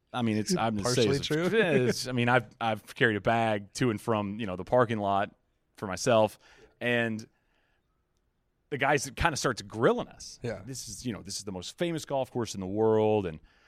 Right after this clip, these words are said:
Speaker 1: it's the oldest golf course in the world, and this is a once in a lifetime opportunity for so many people that come through here."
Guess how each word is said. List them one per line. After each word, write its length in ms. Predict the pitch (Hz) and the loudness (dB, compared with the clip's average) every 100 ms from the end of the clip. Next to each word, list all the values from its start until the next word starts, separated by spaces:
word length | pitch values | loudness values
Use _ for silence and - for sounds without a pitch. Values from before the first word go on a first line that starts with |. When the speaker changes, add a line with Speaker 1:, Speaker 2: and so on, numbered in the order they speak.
| _ _ _ | _ _ _
Speaker 1:
it's 100 | - | 6
the 80 | 143 | 10
oldest 340 | 165 139 - | 10 8 2
golf 220 | 127 117 | 4 4
course 260 | - 117 - | 2 -2 0
in 80 | 107 | -2
the 60 | |
world, 460 | 104 110 110 107 101 | 0 2 2 0 -2
and 100 | 101 | -8
this 100 | 113 | -8
is 60 | |
a 40 | 87 | -8
once 400 | 107 143 165 156 | 2 4 4 2
in 60 | |
a 60 | 139 | -2
lifetime 400 | 131 127 - 117 | -2 -2 -4 -4
opportunity 500 | 113 110 - 113 107 | -4 -6 -8 -6 -6
for 120 | 104 | -6
so 280 | - - 143 | -4 2 2
many 140 | 143 | 2
people 240 | 120 120 113 | -4 -6 -8
that 100 | 117 | -6
come 200 | 110 98 | -6 -6
through 280 | - 117 113 | -6 -4 -2
here." 400 | 117 110 107 | 0 0 0